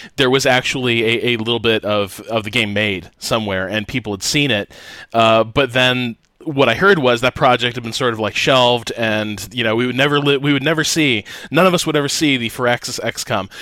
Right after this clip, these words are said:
Was that your prototype that people were referring to? Was, was there sort of a stop-start pattern to this?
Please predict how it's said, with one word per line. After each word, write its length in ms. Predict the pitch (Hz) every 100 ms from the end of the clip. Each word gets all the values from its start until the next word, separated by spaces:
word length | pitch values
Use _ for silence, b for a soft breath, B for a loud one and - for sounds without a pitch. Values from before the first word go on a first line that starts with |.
| B
Was 160 | 151 160
that 140 | 226
your 100 | 226
prototype 640 | - - 226 - 254 254 -
that 120 | 214
people 220 | 247 226
were 100 | 240
referring 380 | 226 240 240 226
to? 340 | - 240 240
Was, 240 | 214 147 139
was 200 | 147 147
there 100 | 147
sort 160 | 190
of 80 | 151
a 20 |
stop-start 800 | 127 - 151 151 - 147 165 -
pattern 280 | 185 180 190
to 100 | 220
this? 380 | 202 202 -